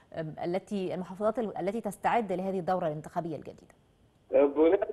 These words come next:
Speaker 2: على تعليمات مع الوزير برضه تم الاجتماع مع جميع المدير المديريات ووكلاء المديريات السبعة وعشرين على مدار الأسبوع القادم ال-،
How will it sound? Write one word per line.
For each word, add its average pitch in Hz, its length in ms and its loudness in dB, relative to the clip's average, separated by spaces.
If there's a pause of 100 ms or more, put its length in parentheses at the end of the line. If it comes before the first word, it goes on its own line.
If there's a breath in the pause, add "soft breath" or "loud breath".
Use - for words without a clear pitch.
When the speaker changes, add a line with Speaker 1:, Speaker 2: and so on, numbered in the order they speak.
Speaker 2:
على 180 100 2
تعليمات 190 480 4
مع 180 100 8
الوزير 202 440 4
برضه 214 400 6
تم 202 280 4
الاجتماع 185 600 2
مع 156 280 8
جميع 175 680 4 (160)
المدير 147 760 4
المديريات 156 640 4
ووكلاء 143 580 2
المديريات 143 540 0
السبعة 156 400 4
وعشرين 156 520 2
على 131 220 2
مدار 139 280 2
الأسبوع 147 480 4
القادم 160 460 4
ال-، 131 520 0